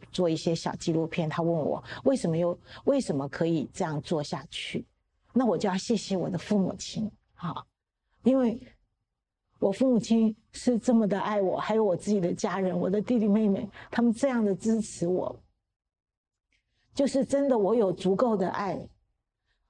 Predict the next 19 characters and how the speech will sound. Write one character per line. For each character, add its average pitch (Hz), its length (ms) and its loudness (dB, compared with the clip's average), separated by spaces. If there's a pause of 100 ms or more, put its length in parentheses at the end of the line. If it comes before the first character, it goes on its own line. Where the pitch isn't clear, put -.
还 240 160 0
有 180 400 0 (1200)
他 233 140 0
们， 240 220 2 (340)
就 277 180 2
是 233 160 2
我 165 240 0
还 185 240 -4
会 202 280 2
有 170 180 2
这 - 140 -2
样 202 160 2
子 165 180 -4
的 185 100 0
勇 180 280 2
气 - 420 -2 (180)
去 202 180 0
付 - 340 -4
出， - 300 -16